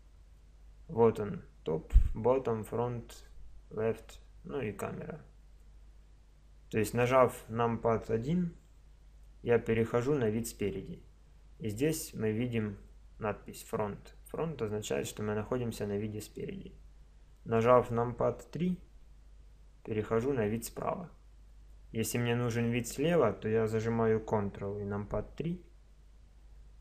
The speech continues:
и, соответственно, уже нахожусь слева. Чтобы моментально центрировать вид на каком-то выделенном элементе, достаточно его выбрать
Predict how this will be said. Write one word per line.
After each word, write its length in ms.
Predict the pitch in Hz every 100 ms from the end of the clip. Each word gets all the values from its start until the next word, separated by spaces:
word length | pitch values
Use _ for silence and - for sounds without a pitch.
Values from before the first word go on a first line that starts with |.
| -
и, 120 | -
соответственно, 680 | 123 110 - 127 - 110 104
уже 160 | 101
нахожусь 500 | 110 110 - 101 110
слева. 500 | - - 98 - 165 - - - - - - - - - - - - - - - - - - - - - - - - - - - - - - - - - - - -
Чтобы 360 | - 123 120
моментально 760 | 120 123 123 117 127 113 110 104
центрировать 800 | - 110 113 113 110 104 104 107
вид 320 | 110 113 -
на 180 | 107 104
каком-то 520 | 113 - 110 104 104
выделенном 560 | 110 101 110 107 104 104
элементе, 560 | 107 135 170 175 156
достаточно 600 | 113 110 - 110 110 -
его 260 | 104 101 104
выбрать 600 | 123 170 165 156 - -